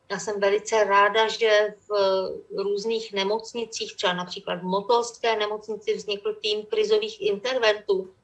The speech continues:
kteří fungují pro lidi, kteří jsou konfrontovaní s nějakou náhlou, nečekanou, velice vážnou zdravotní indispozicí. Může jít třeba o úraz dítěte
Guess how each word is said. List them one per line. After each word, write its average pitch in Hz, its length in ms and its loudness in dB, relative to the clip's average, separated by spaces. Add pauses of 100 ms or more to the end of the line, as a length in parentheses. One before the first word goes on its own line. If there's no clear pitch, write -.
(460)
kteří 208 440 -2 (760)
fungují 208 500 2
pro 208 220 -2
lidi, 214 440 4 (400)
kteří 208 260 -2
jsou 202 220 0
konfrontovaní 202 960 -4
s - 160 -10
nějakou 196 540 0 (380)
náhlou, 220 800 2 (320)
nečekanou, 202 1120 0 (420)
velice 214 360 4
vážnou 202 640 2
zdravotní 208 680 0
indispozicí. 202 1040 -2
Může 196 260 -2
jít 196 140 4
třeba 190 380 -2
o 170 80 -4
úraz 208 520 0
dítěte 202 760 0